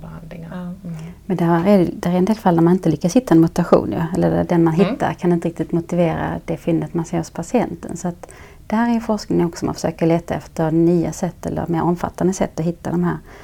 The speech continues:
Speaker 3: avvikelserna i, i arvsanlaget. Och sen är det också de kvinnorna vi ser, eh, som, eh, är fullt friska, får ett barn med blödarsjuka och sen vi kan inte se att hon är bärare och sen får en son till med blödarsjuka.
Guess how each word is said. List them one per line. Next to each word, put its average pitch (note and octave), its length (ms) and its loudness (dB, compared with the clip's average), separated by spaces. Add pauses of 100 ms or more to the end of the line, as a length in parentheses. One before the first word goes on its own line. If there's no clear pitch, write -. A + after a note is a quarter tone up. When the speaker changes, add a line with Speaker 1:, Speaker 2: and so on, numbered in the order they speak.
(300)
Speaker 3:
avvikelserna D#3 840 -2
i, E3 380 -8
i D#3+ 220 -4
arvsanlaget. - 640 -6 (500)
Och E3 140 -4
sen E3 160 2
är E3+ 60 6
det G3 60 6
också B3 240 -2
de F3+ 400 4
kvinnorna G#3 360 4
vi F3+ 100 2
ser, E3+ 340 2 (160)
eh, F3+ 300 -6
som, F3 560 -2 (120)
eh, E3+ 800 -6
är D#3+ 40 -4
fullt E3 280 0
friska, G3 420 0 (360)
får - 220 -4
ett E3+ 120 -8
barn D#3+ 200 0
med D#3 100 -2
blödarsjuka E3 840 -2
och E3 80 -12
sen D#3+ 300 0 (320)
vi E3 120 -8
kan E3 200 2
inte E3 180 2
se - 100 0
att D#3+ 100 -2
hon D#3 100 4
är D3+ 40 2
bärare D#3+ 540 0
och - 100 -14
sen F3 160 -2
får F3 240 -4 (120)
en E3 200 -2
son D#3 260 2
till B3+ 220 4
med B3+ 120 6
blödarsjuka. - 680 2